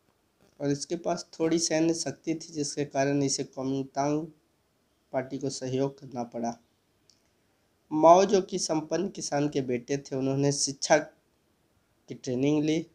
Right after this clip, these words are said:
और फिर बीजिंग चले गए, जहां वो एक विश्वविद्यालय से, जो मार्क्सवाद के अध्ययन का केंद्र था,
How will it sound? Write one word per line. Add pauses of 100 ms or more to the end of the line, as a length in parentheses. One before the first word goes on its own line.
और
फिर
बीजिंग
चले
गए, (500)
जहां
वो
एक
विश्वविद्यालय
से, (500)
जो
मार्क्सवाद
के
अध्ययन
का
केंद्र
था,